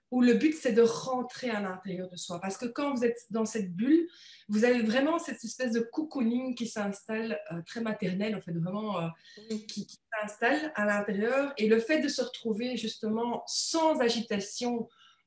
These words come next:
Speaker 1: euh, visuelle, ça permet, on a effectivement la musique qui va, qui va permettre de rentrer à l'intérieur de soi. Et alors, on a effectivement ces lampes qui vont permettre de, de faire le nettoyage énergétique.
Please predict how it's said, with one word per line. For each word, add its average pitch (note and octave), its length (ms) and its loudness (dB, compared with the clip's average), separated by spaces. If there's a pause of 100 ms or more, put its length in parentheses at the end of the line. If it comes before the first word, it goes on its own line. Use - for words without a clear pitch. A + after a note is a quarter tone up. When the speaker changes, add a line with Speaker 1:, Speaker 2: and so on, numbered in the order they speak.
(160)
Speaker 1:
euh, F3+ 40 -4
visuelle, G3 760 4 (640)
ça - 280 0
permet, A#3+ 640 4
on G#3 160 0
a G#3 100 2
effectivement A3 380 -2
la A#3 140 2
musique G#3 360 0
qui A#3+ 120 -4
va, G#3 180 -2 (140)
qui - 100 -8
va G#3 120 -2
permettre A3 280 0
de G3+ 80 0
rentrer C4+ 480 -2
à A#3 120 0
l'intérieur G3+ 400 -4
de F#3 80 -10
soi. C4+ 360 -4
Et G#3+ 140 2
alors, G#3+ 260 2
on A3+ 100 0
a G3+ 60 2
effectivement A3 400 -4
ces G3 180 -2
lampes A#3 320 0
qui - 120 -8
vont G3+ 140 -4
permettre G3 360 -2
de, G3 180 0 (320)
de G#3 100 -2
faire A3 260 -2
le G#3 80 0
nettoyage F#3 560 -2
énergétique. E3 600 -10